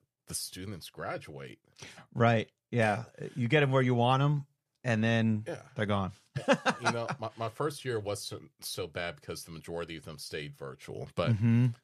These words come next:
Speaker 1: last year and then this year, they finish up a week early or so. And at that point, we then get to that first day of class when they're not there, and it's,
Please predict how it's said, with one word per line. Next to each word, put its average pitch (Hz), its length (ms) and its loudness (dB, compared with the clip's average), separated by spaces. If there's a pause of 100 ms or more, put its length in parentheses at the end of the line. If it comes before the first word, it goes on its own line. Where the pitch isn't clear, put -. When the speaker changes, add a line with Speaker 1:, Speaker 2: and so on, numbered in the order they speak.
Speaker 1:
last 95 480 -2
year 85 220 -6
and 82 180 -12
then 82 240 -8
this 135 260 -6
year, 82 280 -8 (520)
they 98 160 0
finish 87 380 -8
up 87 220 -6
a 82 60 -12
week 78 300 -14
early 78 500 -8 (100)
or 76 100 -10
so. 73 380 -8 (600)
And 82 720 -10 (440)
at 90 140 -6
that 87 240 -6
point, 113 600 -8
we 80 440 -10 (1300)
then 87 260 -2
get 82 220 -10
to - 100 -14
that 80 200 -10
first 80 280 -12
day 80 120 -8
of 76 100 -14
class 82 400 -10
when 82 160 -12
they're 82 140 -10
not 80 280 -10
there, 98 360 -8
and 73 360 -14
it's, - 340 -14